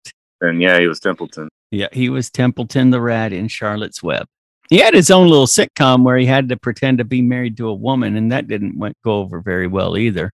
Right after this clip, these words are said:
Speaker 1: Yeah, I seen that on, uh, YouTube.
Speaker 2: <laughs> Yeah, I love Paul Lynde. Well, finally, the gingerbread, the ginger dead man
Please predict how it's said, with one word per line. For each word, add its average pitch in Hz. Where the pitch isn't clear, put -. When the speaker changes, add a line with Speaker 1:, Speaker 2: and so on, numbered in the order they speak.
Speaker 1:
Yeah, 95
I -
seen 104
that 90
on, 82
uh, 85
YouTube. 85
Speaker 2:
<laughs> -
Yeah, 135
I -
love 143
Paul 120
Lynde. 104
Well, 123
finally, 214
the 156
gingerbread, 151
the 131
ginger 202
dead 131
man 123